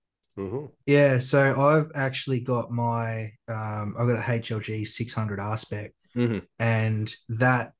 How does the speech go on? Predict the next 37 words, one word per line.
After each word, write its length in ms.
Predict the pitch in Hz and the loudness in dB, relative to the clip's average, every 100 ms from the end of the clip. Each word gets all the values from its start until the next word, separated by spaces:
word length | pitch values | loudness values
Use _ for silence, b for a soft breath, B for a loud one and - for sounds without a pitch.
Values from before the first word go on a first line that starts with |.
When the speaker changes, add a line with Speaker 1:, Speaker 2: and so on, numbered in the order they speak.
| 113 | 0
Speaker 2:
I've 260 | 120 113 | 0 0
got 280 | 120 113 110 | -2 -2 -4
in 460 | 120 117 113 110 110 - | -4 -4 -2 -4 -6 -4
right 340 | 120 117 113 | -2 -2 -2
next 380 | 113 113 - - | -6 -8 -10 -8
to 380 | 117 110 110 101 | -4 -2 -2 -4
a 80 | 110 | -4
Spider 460 | - - 110 107 | -4 -2 -2 -2
Farmer 460 | 101 117 107 110 104 | -2 -2 -2 -4 -6
S 260 | 110 113 - | -6 -6 -4
E 220 | 107 104 107 | -6 -6 -6
seven 480 | - 117 107 104 | -4 -2 -2 -6
thousand 560 | 101 110 110 113 110 104 b b _ _ _ - | -6 -4 -2 -2 -4 -8 b b _ _ _ 0
in 200 | 127 117 | 2 4
the 80 | 110 | 2
four-by-eight, 800 | - 120 120 117 113 113 113 110 - | 0 2 2 2 0 0 -4 -6 -8
and 200 | 120 113 | -4 -2
then 100 | 120 | 0
I 100 | 117 | 0
run 480 | 117 117 117 113 113 - | 0 0 -2 -2 -4 -6
a, 220 | 113 113 113 _ - | -6 -6 -10 _ -4
a 240 | 123 117 | 0 0
Bloom 420 | 117 127 127 123 117 | -2 0 2 2 -2
Plus 600 | - 117 117 - - _ _ _ _ _ - | -4 -4 -4 -6 -12 _ _ _ _ _ -6
B 180 | 120 113 | -4 -2
P 240 | 123 117 | -2 -4
four 260 | 117 117 113 | -2 -4 -4
thousand 540 | 107 107 113 117 113 - _ | -6 -4 -4 -4 -4 -8 _
for 180 | - | -10
the, 360 | 110 107 104 107 _ 117 | -8 -6 -8 -10 _ -10
um, 320 | 110 107 107 | -8 -8 -10
four-by-four, 720 | - 117 117 117 113 117 117 b b b | -2 2 4 2 2 0 -2 b b b
if 160 | 156 151 | 4 6
I'm 160 | 131 | 6
running 240 | 127 120 113 | 6 6 2
all 120 | 110 | 0
three. 400 | - 120 113 | -2 -2 -2